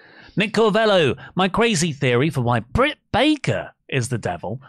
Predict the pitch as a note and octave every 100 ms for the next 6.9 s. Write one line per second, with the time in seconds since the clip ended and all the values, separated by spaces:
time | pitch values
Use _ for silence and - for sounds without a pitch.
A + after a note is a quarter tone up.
0 | - D3+ F#3+ G#3+ F3 A#2 A2 A2+ A2 C3+
1 | B2 G2 F2+ - F#2+ F#2+ G2 - - C#3
2 | C3+ D#3 E3 - - F#3+ D3+ - A2 A#2+
3 | A2+ - D#3+ F3 D#3 C3 C3 B2 B2 C3
4 | B2+ A#2 A2+ A2 B2 C3+ - - E3 E3
5 | F#3+ F3+ F#3 D3+ C#3+ - C#4 F#3+ C#3 C3+
6 | C#3+ D3 C#3 B2 E3+ G3+ C3 C#3+ C3+